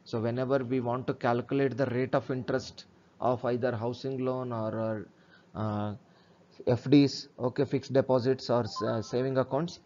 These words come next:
in that case, if the formula in the coding part, if the formula itself we have done a mistake,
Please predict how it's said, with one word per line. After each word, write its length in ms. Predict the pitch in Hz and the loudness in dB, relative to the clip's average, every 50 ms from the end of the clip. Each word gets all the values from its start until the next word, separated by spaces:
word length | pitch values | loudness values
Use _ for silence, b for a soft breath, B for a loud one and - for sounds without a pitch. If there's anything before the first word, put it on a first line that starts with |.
| b b b b b b b - | b b b b b b b -6
in 180 | 123 135 135 | -4 -2 2
that 260 | 131 139 147 147 - | 2 2 2 2 0
case, 340 | - 156 160 160 156 - - - _ _ | 0 2 2 2 0 -2 -10 -18 _ _
if 180 | - 127 117 127 | -4 -2 0 0
the 80 | 151 143 | -2 -2
formula 580 | - - 117 117 123 131 135 143 151 156 151 | 0 0 0 0 0 0 0 2 2 2 2
in 80 | 147 135 | 2 0
the 100 | 131 127 | -2 -4
coding 360 | - - 131 135 139 147 139 | -2 0 0 2 0 0 -2
part, 260 | - 139 135 139 123 | 0 0 0 0 0
if 140 | 135 110 110 | -2 -4 -4
the 80 | 135 117 | -6 -4
formula 400 | - - 113 117 131 143 151 147 | -2 -2 -2 0 0 0 0 0
itself 320 | 131 - - 147 143 123 - - | 0 0 -2 -4 -4 -4 -6 -8
we 120 | - 123 131 | -4 -2 0
have 260 | 131 127 123 120 113 | 0 0 0 -2 -2
done 160 | 110 123 135 | -2 -2 -2
a 40 | 139 | -4
mistake, 420 | 127 127 127 - - - 147 156 | -4 -6 -6 -6 -2 -2 -2 -2